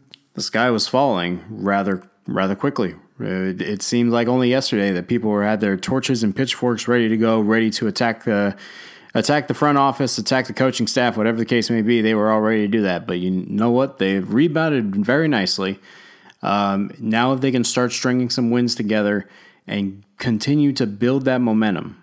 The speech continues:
I think, uh, I think Vegas will be in good shape. Now at least I think, uh, the Golden Knights, or at least Krispy Kreme, will be prepared in the event that, uh, the Golden Knights do get another shutout tonight. I don't know. I don't know if you guys heard this,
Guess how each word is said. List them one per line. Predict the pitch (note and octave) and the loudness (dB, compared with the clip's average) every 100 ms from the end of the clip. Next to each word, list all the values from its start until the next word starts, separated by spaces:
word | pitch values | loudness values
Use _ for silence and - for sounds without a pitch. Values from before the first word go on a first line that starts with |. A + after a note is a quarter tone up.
| _ | _
I | - F#2 | -6 -4
think, | F#2 G#2 G2 - | -4 -4 -2 -2
uh, | G2 F#2+ F#2+ F#2 - - - - - | 0 0 0 -4 -10 -20 -20 -18 -10
I | |
think | F#2+ G2+ F#2 | -4 -2 0
Vegas | F#2 F#2 F2+ | 0 -2 -2
will | - | -6
be | F#2 F#2+ | -4 -2
in | F2+ | -2
good | F#2 F2+ | -4 -4
shape. | - A2+ F2+ | -2 -2 -2
Now | F#2+ D3+ G3+ | 0 2 2
at | E3 | 2
least | D#3 D3+ | 0 0
I | C#3+ | 0
think, | B2 C#3 C3+ A#2+ - - - _ _ | 0 0 0 -2 -8 -20 -20 _ _
uh, | - A2 A2 A2 - - - - | 0 2 2 0 -2 -10 -16 -6
the | C#3 | -2
Golden | C#3+ D3 C#3 | 2 2 2
Knights, | C3+ C3 - | 2 0 0
or | D3 - - C3+ | -4 -6 -2 2
at | D#3+ | 2
least | G#3 - | 2 0
Krispy | G3+ F#3+ F3 | 0 0 -2
Kreme, | - A3 G3+ B2 A#2 - - _ | 0 2 4 2 0 -2 -12 _
will | A#2+ C3 | 0 0
be | C3+ C3+ | 2 0
prepared | A#2+ - D3+ D3 G#2+ G2+ - _ _ | 0 -2 0 0 0 0 -4 _ _
in | D3+ F3+ | 0 2
the | F#3+ E3+ | 2 0
event | C#3+ D3+ G#2 G2 - _ _ _ | 0 0 0 -4 -8 _ _ _
that, | A#2 A2+ A2+ A2+ | -6 0 0 2
uh, | A2+ A2 | 0 0
the | A#2 | 0
Golden | B2 B2 | 0 0
Knights | A#2 - | -2 -4
do | B2+ | -2
get | A#2+ | -2
another | A2+ A2 G#2+ | 0 -2 -2
shutout | G2+ - C#3+ A#2 F#2 | -4 -4 -2 -2 -4
tonight. | - E2+ D#2+ | -6 -10 -6
I | |
don't | G#2+ B2 | -4 -2
know. | - | -2
I | A#2 | -2
don't | F3 | 0
know | F3+ | 0
if | C#3+ | -2
you | A2+ | -4
guys | G2+ F#2+ | -6 -6
heard | D3+ F#2+ | -8 -8
this, | D2+ - | -8 -10